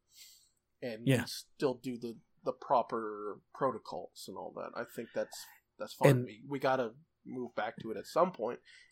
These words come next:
Speaker 1: Just
Speaker 2: You know,
Speaker 1: gotta do it s-,
Speaker 2: I was
Speaker 1: in a smart manner.
Speaker 2: reading, I was reading a thing from a doctor where she was like, "Yeah, you know how they're reporting that some people are still getting covid after the vac-, after they get the vaccine? Yeah, well, like, you kinda need to give your body a month to get used to the shit."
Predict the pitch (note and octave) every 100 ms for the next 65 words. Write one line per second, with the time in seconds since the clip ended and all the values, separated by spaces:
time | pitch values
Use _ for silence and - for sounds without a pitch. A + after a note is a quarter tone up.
0 | - - C3 C3+ - A2 A2 G2+ - -
1 | - C#3+ B2+ A#2 G2+ G2+ - B2+ A#2+ A#2
2 | F2 D3+ E3+ C#3+ A#2 G#2+ _ _ _ _
3 | - C#3 B2+ A#2 D#3 D#3+ C#3+ D3+ C3+ C3+
4 | A#2 G#2+ A#2 - G#2+ G2 G#2+ - A2+ G#2+
5 | G#2 G#2 - D3 A#2+ G2+ A#2+ A#2+ A#2+ A#2
6 | A2+ A2+ B2 A#2 A2+ A2 - A2+ A2 A2
7 | G#2+ G#2+ A#2+ A2 A2 G#2 A#2 A2+ A#2 A2+
8 | G#2+ - G#2+ G#2+ G#2+ A2 _ - A#2 A#2+
9 | A2+ A2+ G#2+ A2+ A2+ - B2+ C#3 E3 _
10 | _ _ _ _ A#2+ B2+ G#2+ G2+ A#2 G#2
11 | A2 _ _ _ _ _ _ _ - G#2+
12 | - - A#2 C3+ D3 B2 A#2 G#2+ A2+ G#2
13 | G#2 G#2+ G2 F#2+ G#2 G#2 - - G2+ G2
14 | G2 G#2+ - F2 E2+ - -